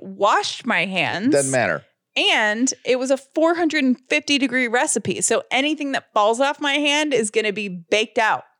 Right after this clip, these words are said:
Speaker 2: It's not gonna be baked out. It's just gonna
Speaker 1: Yeah, it
Speaker 2: be
Speaker 1: is.
Speaker 2: cooked. I don't wanna eat your baked hangnail.
Speaker 1: <laughs>
Speaker 2: You know what I'm saying?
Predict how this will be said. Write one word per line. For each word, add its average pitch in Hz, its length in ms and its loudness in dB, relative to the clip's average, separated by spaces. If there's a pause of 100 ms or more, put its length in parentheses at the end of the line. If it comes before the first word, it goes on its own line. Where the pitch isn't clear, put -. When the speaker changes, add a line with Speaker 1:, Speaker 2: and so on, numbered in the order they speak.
(420)
Speaker 2:
It's 180 180 -2
not 320 120 2
gonna 320 100 2
be 123 320 2
baked 127 320 0
out. 110 380 2
It's 151 180 -2
just 160 220 -2
gonna - 180 2
Speaker 1:
Yeah, - 0 -
it 196 200 0
Speaker 2:
be 330 40 -2
Speaker 1:
is. - 60 -4
Speaker 2:
cooked. - 440 0 (420)
I 165 120 0
don't 180 300 2
wanna 160 320 0
eat 160 320 -2
your 127 440 4
baked 123 500 -2
hangnail. 123 600 -2 (100)
Speaker 1:
<laughs> - 640 -10
Speaker 2:
You 135 80 2
know 147 80 4
what 156 80 2
I'm 147 60 -2
saying? 160 480 0